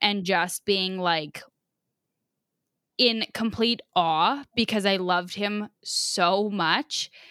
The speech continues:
But I also remember looking at him,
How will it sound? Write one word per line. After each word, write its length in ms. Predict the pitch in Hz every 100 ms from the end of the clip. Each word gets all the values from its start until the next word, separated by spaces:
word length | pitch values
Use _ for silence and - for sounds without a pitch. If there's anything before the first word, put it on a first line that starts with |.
| - _ _ _ _ _ _
But 120 | 226
I 160 | 202 196
also 680 | 190 196 196 220 214 208 - -
remember 420 | 208 196 190 196
looking 460 | 185 175 180 185 180
at 120 | 165
him, 360 | 185 170 160